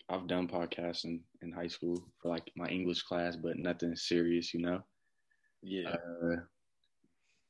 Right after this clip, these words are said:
Speaker 1: but, I mean, I mean, you could just ask the questions and I'll, and I'll tell you.
Speaker 2: Well,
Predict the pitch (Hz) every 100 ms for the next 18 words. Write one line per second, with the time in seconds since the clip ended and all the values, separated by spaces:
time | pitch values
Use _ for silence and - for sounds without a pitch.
0 | _ _ 90 87 - 87 90 87 87 85
1 | - _ _ _ _ _ _ _ _ _
2 | _ - 90 82 87 - 90 82 82 87
3 | 80 - 82 92 85 82 82 82 85 82
4 | 82 - - 82 85 87 85 85 82 -
5 | - 123 _ - _ _ _ 110 120 123
6 | 117